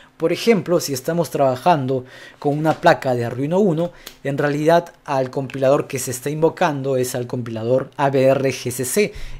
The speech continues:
En particular sería A B R G más más, porque es un compilador de C más más. Si estamos trabajando con un microcontrolador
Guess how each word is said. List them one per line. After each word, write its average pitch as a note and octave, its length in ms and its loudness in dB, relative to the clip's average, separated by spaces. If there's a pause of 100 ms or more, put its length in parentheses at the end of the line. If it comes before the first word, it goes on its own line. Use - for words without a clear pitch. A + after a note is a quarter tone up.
En F3+ 140 2
particular G3+ 600 4
sería E3+ 380 4
A D3 40 4
B D3 140 4
R D#3 300 2
G D#3+ 400 -6
más B2+ 280 -8
más, D3+ 280 -2
porque B2 520 -12
es C#3+ 220 -6
un C#3+ 80 -6
compilador C#3+ 720 2 (300)
de C#3+ 320 -2
C - 220 -8
más B2 260 -6
más. B2+ 260 -6 (360)
Si - 100 -2
estamos G#3+ 320 0
trabajando E3 480 4
con C3 140 0
un D3+ 120 -4
microcontrolador B2+ 1000 -2